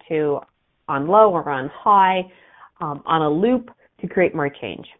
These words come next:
More change in your life, more change in your living, more change with your animals. Um, there's also usually bonus loops and other goodies in there. It's five dollars a month. I don't know why anyone wouldn't choose it. It's beyond me.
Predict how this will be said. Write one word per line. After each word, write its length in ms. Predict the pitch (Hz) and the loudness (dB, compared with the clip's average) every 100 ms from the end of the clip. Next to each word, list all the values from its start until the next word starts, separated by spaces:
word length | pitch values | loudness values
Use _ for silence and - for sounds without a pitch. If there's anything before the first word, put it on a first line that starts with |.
| _ | _
More 160 | 160 143 | -8 -8
change 300 | 143 139 131 | -6 -10 -8
in 80 | 139 | -6
your 120 | 135 | 2
life, 280 | 175 196 196 _ _ - - | 4 4 2 _ _ -20 -14
more 140 | 160 147 | -6 -4
change 260 | 147 135 | -2 -6
in 80 | 123 | -6
your 100 | 123 | -4
living, 280 | 151 151 147 | -2 -2 -2
more 140 | 131 | -4
change 240 | 120 131 131 | -6 -10 -10
with 140 | 127 | -10
your 120 | 135 | -6
animals. 400 | 123 113 123 - - _ - - - | -6 -6 -10 -14 -16 _ -20 -20 -10
Um, 140 | 139 | -4
there's 160 | 147 147 | -2 0
also 260 | 139 147 | 0 0
usually 400 | 139 139 139 135 - | -4 -4 -6 -6 4
bonus 300 | 262 254 247 | 4 4 0
loops 300 | 226 208 202 _ | 0 -2 -2 _
and 240 | 175 143 - _ | -6 -6 -8 _
other 180 | 214 208 | -2 0
goodies 300 | 185 - 156 | -2 -2 -2
in 140 | 160 151 | -2 -2
there. 360 | 147 143 135 _ _ - | -2 -4 -6 _ _ -20
It's 100 | - _ | -20 _
five 260 | 240 247 | 4 4
dollars 280 | 233 214 202 196 | 6 4 4 0
a 60 | |
month. 400 | 175 160 156 151 - _ _ _ _ _ - | -4 -4 -4 -6 -10 _ _ _ _ _ -10
I 160 | 147 | -6
don't 200 | 165 147 | -4 -6
know 180 | 143 139 | -8 -6
why 260 | 135 123 - - | -6 -8 -10 0
anyone 340 | 247 247 226 | 4 6 6
wouldn't 260 | 214 180 185 - | 4 0 -2 0
choose 180 | 160 156 | 0 2
it. 280 | 160 151 - | 0 0 -4
It's 80 | - | -4
beyond 600 | 160 180 196 196 196 165 | 0 4 6 6 6 0
me. 340 | 120 113 123 | -2 -4 -8